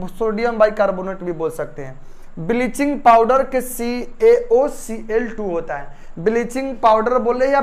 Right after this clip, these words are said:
विरंजक चूर्ण बोले, इसको विरंजक चूर्ण भी बोलेगा।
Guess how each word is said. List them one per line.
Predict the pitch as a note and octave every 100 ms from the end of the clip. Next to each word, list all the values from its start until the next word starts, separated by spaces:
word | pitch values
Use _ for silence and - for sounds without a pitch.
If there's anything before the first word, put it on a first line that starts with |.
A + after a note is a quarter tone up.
| F3+
विरंजक | A3 A#3 A#3 B3 C#4
चूर्ण | - A3+ G#3+
बोले, | E3+ D#3 C3+ C3 - -
इसको | G#3 G#3 - B3+
विरंजक | G3+ A3+ A3+ A3+ C4 B3+
चूर्ण | - A#3 A#3
भी | A3 B3
बोलेगा। | G3+ F#3+ D#3+ C3+